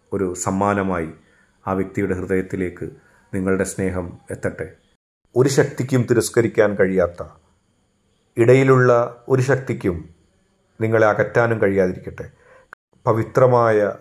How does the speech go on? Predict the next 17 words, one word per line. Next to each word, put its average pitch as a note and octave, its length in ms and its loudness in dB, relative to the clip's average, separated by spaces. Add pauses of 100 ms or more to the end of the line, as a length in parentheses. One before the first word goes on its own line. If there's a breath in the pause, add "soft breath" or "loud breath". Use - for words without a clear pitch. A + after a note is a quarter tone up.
(180)
നിങ്ങളുടെ G2+ 280 0
പ്രണയം, F2+ 420 -4 (880)
ഏറ്റവും A#2 480 2 (220)
അവകാശപ്പെട്ട G#2+ 720 0 (600)
നിങ്ങളുടെ G2 480 0 (200)
മോഹങ്ങൾ, F2 480 -4 (680)
നിങ്ങളുടെ G#2 260 0
അഭിലാഷങ്ങൾ G2 640 0 (680)
എല്ലാം A2 260 2
കൃത്യമായി G#2 580 0 (200)
നടപ്പിലാകട്ടെ. F2+ 720 -4 (760)
ലോകത്തെ A2+ 380 4
എല്ലാ B2 300 4
ശക്തികളും, A2+ 600 0 (500)
നന്മയുള്ള A2+ 480 2
എല്ലാ G#2 260 4
ശക്തികളും G2 540 -4